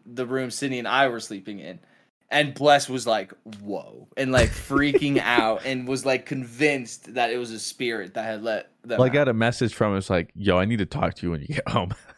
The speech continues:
Speaker 2: <laughs> I was like, "Bless, what's up?" He's like, "You got a ghost." And, uh, what actually ended up happening was while we were at the wedding, we had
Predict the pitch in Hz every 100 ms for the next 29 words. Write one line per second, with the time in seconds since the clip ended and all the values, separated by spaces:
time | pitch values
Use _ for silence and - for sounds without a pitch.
0 | - - _ - - 151 - _ 120 110
1 | 104 127 120 123 139 104 - - 107 110
2 | 139 131 104 - - 85 - - - -
3 | _ - - - _ _ - - - _
4 | 107 104 104 104 104 82 _ _ 117 123
5 | 127 127 - 117 110 107 110 110 113 104
6 | 104 107 117 120 120 110 107 110 104 95
7 | 90 92 90 87 - _ _ 101 101 107
8 | 101 101 95 92 92